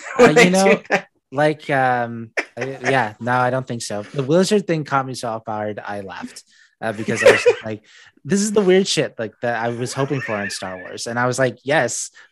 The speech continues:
Speaker 2: like, let that li-," like, I saw the lizard and I was like, "Are they gonna eat it? Like, what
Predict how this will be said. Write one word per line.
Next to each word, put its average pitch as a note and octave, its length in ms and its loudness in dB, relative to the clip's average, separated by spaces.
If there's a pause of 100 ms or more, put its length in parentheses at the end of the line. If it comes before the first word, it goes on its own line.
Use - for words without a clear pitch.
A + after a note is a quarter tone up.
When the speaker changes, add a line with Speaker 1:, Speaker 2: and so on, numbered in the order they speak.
(160)
Speaker 2:
like, D#3 180 -6
let G3+ 180 2
that G3+ 160 4
li-," F#3 140 2
like, F3 240 -2 (120)
I F3+ 120 2
saw A3 160 2
the G3 100 2
lizard F#3+ 240 0
and E3 40 -2
I E3 40 0
was D#3 100 -8
like, D3+ 220 -4
"Are C3 80 -6
they D3+ 100 -4
gonna D3+ 160 -6
eat A#2 220 -6
it? F#3+ 200 -2 (100)
Like, D3 200 0
what E3 200 0